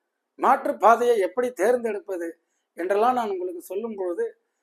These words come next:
அதை கிரகங்களை முழுமையாக ஆய்வு செய்து, இன்னமும்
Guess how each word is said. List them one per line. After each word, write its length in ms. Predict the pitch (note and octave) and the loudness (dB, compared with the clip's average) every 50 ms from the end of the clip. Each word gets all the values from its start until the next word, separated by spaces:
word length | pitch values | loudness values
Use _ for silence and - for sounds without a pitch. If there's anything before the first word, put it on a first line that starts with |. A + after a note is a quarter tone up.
| _ _ | _ _
அதை 420 | - F#3 F#3 G3 G3 F3+ E3+ - - - | -4 -2 0 0 0 -2 -4 -6 -6 -2
கிரகங்களை 640 | F3 F#3+ F#3 A3+ C4 C4 C4 B3+ A#3+ G#3 F3+ E3 F3 - _ _ _ _ _ _ | 0 0 2 0 0 0 0 0 0 0 -2 -4 -6 -10 _ _ _ _ _ _
முழுமையாக 840 | - C4+ - G#3 C4 D4 D4+ C#4+ C4+ B3 A3+ G3+ F#3 G#3+ A3+ A3+ - _ _ _ _ _ _ _ _ | -10 -4 -2 -2 0 0 -2 -2 0 0 2 0 0 0 -4 -8 -10 _ _ _ _ _ _ _ _
ஆய்வு 400 | _ D#3 E3 G3+ A#3 B3+ B3+ A#3+ | _ -4 0 0 0 0 0 -4
செய்து, 540 | - - G3 F#3 F3+ E3 G3 G#3 G3 - _ _ _ _ _ _ _ _ _ _ _ _ _ _ _ _ _ _ _ _ _ _ _ _ _ _ _ _ | -6 -4 -2 -2 0 0 0 -2 -2 -6 _ _ _ _ _ _ _ _ _ _ _ _ _ _ _ _ _ _ _ _ _ _ _ _ _ _ _ _
இன்னமும் 420 | - C#3+ D#3+ F3+ F#3+ G3 G#3+ G#3+ | -12 -6 -6 -4 -4 -4 -4 -6